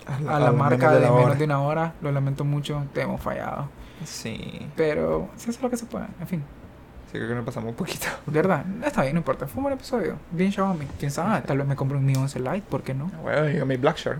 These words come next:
Speaker 1: fuck it.
Speaker 2: Fucking Black Shark, no me gusta, lo lamento.
Speaker 1: Ah, no, es solo por la pantalla.
Speaker 2: Sí, hombre, la pantalla está más malana. En fin, ah, compren cosas en Conexia.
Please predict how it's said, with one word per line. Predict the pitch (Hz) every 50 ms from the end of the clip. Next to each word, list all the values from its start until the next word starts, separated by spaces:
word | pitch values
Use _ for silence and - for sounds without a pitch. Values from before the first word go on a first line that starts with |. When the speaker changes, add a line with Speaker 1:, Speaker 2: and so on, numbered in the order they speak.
| -
Speaker 1:
fuck | - - 175 170 -
it. | - - - - - - - - -
Speaker 2:
Fucking | - 135 135 - 139 135
Black | 135 127 127 131
Shark, | - -
no | 175 147 139
me | 147
gusta, | 147 139 143 -
lo | 160
lamento. | 156 156 165 160 180 - - - 151 151 147 -
Speaker 1:
Ah, | 156 180 190 180 - - - - - - -
no, | 147 156 160
es | 143 131
solo | - 143 147
por | 147 147
la | 139
pantalla. | - - 151 160 - - - - - - -
Speaker 2:
Sí, | - - 185 165
hombre, | 156 147 151
la | 143 143
pantalla | 147 139 147 143
está | 143 165 151
más | 147 143
malana. | 147 147 143 143
En | - 165
fin, | - 185 156 139 - - - - - - -
ah, | 180 175 170 170 165 165 160 160 160 160 160 156
compren | - 170 165 165 156
cosas | 165 - - 151
en | 143
Conexia. | - 170 202 233 - - 240 240 247 247